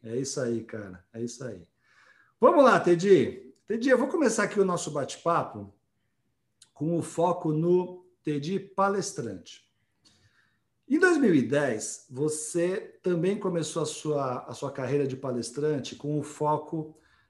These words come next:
na criatividade, na inovação, falando de trabalho em equipe e propósito. Na prática, a sua palestra propõe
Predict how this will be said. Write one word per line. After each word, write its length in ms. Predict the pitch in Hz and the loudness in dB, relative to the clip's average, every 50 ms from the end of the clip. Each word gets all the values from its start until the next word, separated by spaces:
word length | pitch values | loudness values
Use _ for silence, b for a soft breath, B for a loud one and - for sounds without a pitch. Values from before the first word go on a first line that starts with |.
| b b | b b
na 140 | 139 135 120 | -10 -10 -10
criatividade, 1300 | - - 143 147 135 139 - 127 113 117 113 127 127 135 139 143 139 135 127 127 139 139 143 143 135 - _ - | -8 -4 -2 -2 -2 -2 -4 -6 -6 -6 -6 -4 -4 -4 -2 -2 -4 -4 -6 -6 -6 -6 -6 -6 -8 -10 _ -6
na 140 | 120 123 | -4 -4
inovação, 1040 | 127 127 127 120 110 117 110 - - - 135 131 139 139 143 143 139 135 131 131 135 b b b b b b b b - | -2 -2 -4 -4 -4 -6 -8 -8 -8 -6 -4 -4 -2 -2 -2 -2 -2 -4 -6 -8 -12 b b b b b b b b -6
falando 320 | 131 131 143 147 147 139 | -4 -2 -2 0 -2 -2
de 100 | 135 135 | -4 -6
trabalho 400 | - 139 131 117 123 123 127 123 | -6 -4 -4 -2 -2 -2 -2 0
em 100 | 123 117 | 0 -2
equipe 720 | 110 - - - 131 139 143 143 139 - 147 147 143 - _ - | -2 -4 -6 -4 -2 -2 -2 -2 -4 -6 -8 -8 -8 -10 _ -10
e 100 | 139 135 | -8 -6
propósito. 760 | - 156 143 - - 117 104 98 95 87 - 85 _ _ _ _ _ _ _ _ _ _ _ _ _ _ _ _ _ _ _ _ _ _ _ _ _ _ _ - | -4 -4 -4 -4 -4 -6 -6 -6 -8 -12 -16 -20 _ _ _ _ _ _ _ _ _ _ _ _ _ _ _ _ _ _ _ _ _ _ _ _ _ _ _ -4
Na 160 | 170 262 349 339 | 0 0 0 0
prática, 800 | - - 180 196 214 190 - - - 120 - 127 - 104 113 - - | 2 2 4 4 4 4 2 -2 -8 -8 -8 -8 -10 -10 -10 -10 -10
a 80 | 135 | -10
sua 200 | 131 - 190 196 | -6 -4 -4 -2
palestra 520 | 196 202 185 156 156 165 175 170 - 190 190 | 0 0 0 0 2 0 0 -2 -2 -4 -6
propõe 800 | - 165 175 156 - - 156 156 156 156 160 170 180 - - | -4 -4 -6 -6 -6 -6 -4 -4 -2 -2 -4 -6 -8 -10 -14